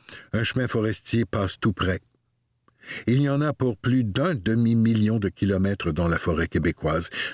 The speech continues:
de quoi faire quatorze fois le tour de la Terre. Et il s'accumule. Chaque année, il s'en rajoute cinq mille cinq cents kilomètres, selon le ministère des Ressources naturelles et des Forêts.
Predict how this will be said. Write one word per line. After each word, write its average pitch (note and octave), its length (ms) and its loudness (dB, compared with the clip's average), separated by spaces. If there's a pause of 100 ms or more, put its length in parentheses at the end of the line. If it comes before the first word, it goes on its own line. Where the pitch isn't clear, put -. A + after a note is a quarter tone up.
de C#3+ 100 0
quoi C#3 180 0
faire D#3+ 380 -2 (340)
quatorze - 380 -2
fois A2 240 -2
le E2+ 140 -2
tour C3 260 0
de F#2+ 80 -2
la F#2 80 2
Terre. C#2+ 460 -4 (880)
Et C3+ 260 0 (140)
il F#2+ 100 2
s'accumule. F#2+ 720 0 (640)
Chaque - 320 -2
année, E3 420 0 (440)
il B2 100 2
s'en A2+ 260 0
rajoute G#2+ 560 -2 (260)
cinq - 320 -2
mille D#3+ 160 2
cinq C3 200 -2
cents B2 160 -2
kilomètres, D#2 580 0 (240)
selon G#2 400 0
le F2 140 2
ministère G#2+ 520 2
des F2+ 140 0
Ressources D#2 380 -2
naturelles F#2 440 0
et E2+ 80 2
des D2+ 120 0
Forêts. - 480 -4